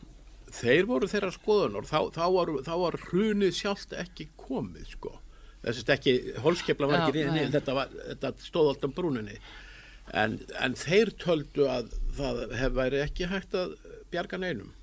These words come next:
Speaker 1: og sögðu það að þeir myndu allir falla og þeir féllu auðvitað allir einn, tveir og þrír.
Speaker 2: Mhm.
Speaker 1: Kaupþing náttúrulega lifði aðeins lengur.
Speaker 2: Já. En, eh, staðan náttúrulega mjög erfið og eins og ég var að segja áðan hérna,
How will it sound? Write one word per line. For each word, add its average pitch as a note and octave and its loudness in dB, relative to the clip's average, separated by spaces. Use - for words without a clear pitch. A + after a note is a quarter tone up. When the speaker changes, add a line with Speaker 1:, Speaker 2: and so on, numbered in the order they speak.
Speaker 1:
og A2 -4
sögðu C3+ 2
það A#2+ -2
að G#2+ -2
þeir B2 -2
myndu B2 -4
allir D3+ -4
falla F#3+ -4
og G2 -6
þeir A2+ -6
féllu - -4
auðvitað - -6
allir B2 -4
einn, - -4
tveir B2+ -4
og B2+ -6
þrír. F#3 -6
Speaker 2:
Mhm. C#3+ -6
Speaker 1:
Kaupþing B2+ 0
náttúrulega C3+ 0
lifði C#3+ 4
aðeins C#3+ -4
lengur. F#3+ -6
Speaker 2:
Já. D#3+ -2
En, F3 2
eh, E3 6
staðan E3+ 4
náttúrulega E3 0
mjög D#3+ -2
erfið C#3+ 0
og C#3 2
eins D3 0
og - -6
ég D3+ -4
var D3 -2
að C#3+ -4
segja C#3+ 0
áðan D3+ 2
hérna, D3 -4